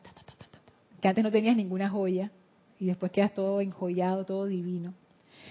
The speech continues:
Entonces, aquí yo veo en est-, esto como una transición.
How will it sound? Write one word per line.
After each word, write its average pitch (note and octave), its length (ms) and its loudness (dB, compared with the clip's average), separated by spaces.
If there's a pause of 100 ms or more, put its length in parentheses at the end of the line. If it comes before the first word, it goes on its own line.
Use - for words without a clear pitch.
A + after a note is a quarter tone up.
(260)
Entonces, A#3+ 340 2
aquí A#3+ 260 2
yo A#3+ 180 2
veo G#3+ 400 2 (240)
en G3+ 140 2
est-, G#3 180 0 (140)
esto G#3+ 600 2 (260)
como G3+ 220 0
una A3 180 0
transición. F3+ 800 -4